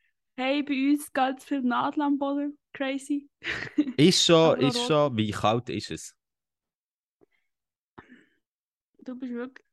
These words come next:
Speaker 1: hier mit der falschen Person <laughs> verbunden für das. Ich verlasse das Haus aus Prinzip nicht. Nein, nein, Spass. Ich war schon ein paar Mal draussen gewesen.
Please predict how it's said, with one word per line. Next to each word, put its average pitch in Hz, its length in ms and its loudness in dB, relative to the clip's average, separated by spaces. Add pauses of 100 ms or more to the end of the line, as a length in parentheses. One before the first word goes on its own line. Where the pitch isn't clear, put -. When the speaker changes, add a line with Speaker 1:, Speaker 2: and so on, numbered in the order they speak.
(140)
Speaker 1:
hier 254 320 -4
mit 254 220 -4
der - 160 -18
falschen 262 560 -8
Person 233 460 -4
<laughs> - 40 -10
verbunden 311 440 -2
für - 280 -10
das. 294 360 -4 (880)
Ich 269 160 0
verlasse 262 360 -2
das - 140 -20
Haus 262 360 -2
aus 262 240 -6
Prinzip 269 760 -2 (180)
nicht. 277 380 -2 (280)
Nein, 240 140 -2
nein, 240 160 -2
Spass. 214 400 -6
Ich - 80 -10
war 233 60 -10
schon 233 120 -4
ein 233 60 -12
paar 269 120 -2
Mal 247 100 2
draussen 277 300 -2
gewesen. 302 240 0